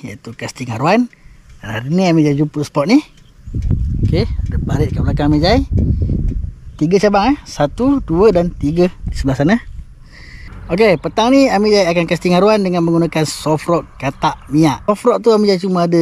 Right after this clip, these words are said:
strike dua ekor je. Jadi petang ni Amin Jai akan cuba lagi mencari strike dengan soft rock ni. Kita akan tengoklah ada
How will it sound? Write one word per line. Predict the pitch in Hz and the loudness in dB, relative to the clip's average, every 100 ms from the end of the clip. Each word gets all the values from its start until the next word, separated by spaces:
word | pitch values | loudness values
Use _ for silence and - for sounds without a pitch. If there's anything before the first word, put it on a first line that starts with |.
| 156 | 2
strike | - 156 | 0 0
dua | 147 160 | 2 0
ekor | 139 131 120 | 0 -4 -6
je. | 117 113 123 - | -10 -14 -16 -14
Jadi | 117 147 190 | -6 0 0
petang | 175 - 185 | 0 0 2
ni | 208 | 2
Amin | 196 175 | 2 2
Jai | 165 151 | 2 2
akan | 151 | -2
cuba | - 185 226 | -2 2 4
lagi | 196 190 202 180 | 4 0 -2 -2
mencari | 160 160 156 | 0 0 -2
strike | - 190 135 | -2 -2 -2
dengan | 139 147 135 127 113 101 | -2 -2 0 -4 -6 -12
soft | - - - 131 | -12 -10 -8 -4
rock | 160 120 | -4 0
ni. | 175 294 - - - - - - | 2 2 0 -20 -20 -20 -20 -12
Kita | 135 139 | -8 -2
akan | 165 | -2
tengoklah | 170 214 - - | 0 0 -2 -6
ada | - | -2